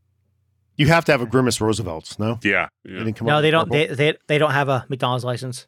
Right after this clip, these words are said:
Speaker 2: Yet.
Speaker 1: Give 'em
Speaker 3: I,
Speaker 1: time.
Speaker 3: I, I, one thing I did get that was kinda cool is I found someone who, um,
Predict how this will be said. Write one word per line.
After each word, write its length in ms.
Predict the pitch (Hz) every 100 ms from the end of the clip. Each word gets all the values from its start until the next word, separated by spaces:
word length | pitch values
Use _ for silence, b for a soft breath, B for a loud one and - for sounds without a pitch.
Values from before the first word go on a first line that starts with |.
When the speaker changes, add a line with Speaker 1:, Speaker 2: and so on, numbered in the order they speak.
| _ -
Speaker 2:
Yet. 260 | 98 90 - _ _ _ _ _ _ _ _ b b b b b b _ -
Speaker 1:
Give 120 | 113
'em 80 | 127
Speaker 3:
I, 60 | 151
Speaker 1:
time. 100 | 180
Speaker 3:
I, 140 | 202
I, 120 | 180 - _ _ -
one 260 | 160 214
thing 100 | 247
I 120 | 208 151
did 200 | 240 170
get 140 | 156
that 120 | 156
was 100 | 151
kinda 240 | 170 147 135
cool 240 | 147 151
is 100 | 143
I 140 | 156
found 280 | 131 165 165
someone 340 | - 175 165 151
who, 240 | 156 147
um, 320 | 143 127 120